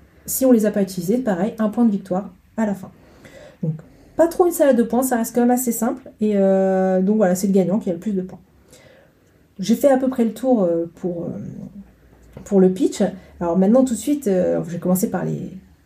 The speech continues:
les avantages, enfin en tout cas, ce que j'ai trouvé de bien. Donc déjà, on peut citer que le matériel et la beauté du jeu.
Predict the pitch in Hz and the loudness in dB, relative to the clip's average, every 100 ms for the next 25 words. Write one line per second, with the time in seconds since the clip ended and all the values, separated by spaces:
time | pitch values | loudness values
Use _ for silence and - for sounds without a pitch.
0 | - 165 175 180 185 226 226 190 160 - | -10 -6 -2 0 0 0 -2 -6 -10 -8
1 | 190 180 175 - 180 185 180 208 196 233 | -8 -6 -10 -10 -6 -4 0 2 4 4
2 | 233 190 196 233 254 202 185 180 175 175 | 4 4 6 6 4 2 -2 -8 -8 -8
3 | 175 214 - 214 196 165 170 170 170 160 | -6 -6 -4 -4 -2 -4 -6 -8 -6 -4
4 | 180 254 - _ - - - - 180 180 | -4 -4 -12 _ -20 -20 -20 -4 2 4
5 | 180 220 240 208 196 170 | 4 4 4 2 0 -2